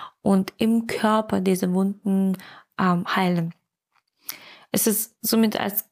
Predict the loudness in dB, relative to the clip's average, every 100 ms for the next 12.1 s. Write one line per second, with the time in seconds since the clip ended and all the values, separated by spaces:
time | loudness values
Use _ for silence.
0 | _ 0 4 4 2 -2 0 0 0 -2
1 | -4 -4 -2 -2 -2 -2 0 2 2 0
2 | -2 0 -2 -2 -2 2 2 0 -2 -2
3 | -2 -2 0 0 0 0 0 0 -2 -2
4 | -2 -2 0 0 -2 -8 _ _ _ _
5 | _ _ -14 -2 2 2 0 -4 -16 -18
6 | -20 _ _ _ -4 -2 0 2 0 0
7 | 0 2 2 2 2 0 2 2 2 4
8 | 2 2 0 0 2 2 0 -2 -2 0
9 | -2 -2 -2 -4 -4 -6 -8 -16 _ _
10 | _ _ _ _ _ _ _ _ _ _
11 | _ 0 2 2 2 0 0 0 2 0
12 | -2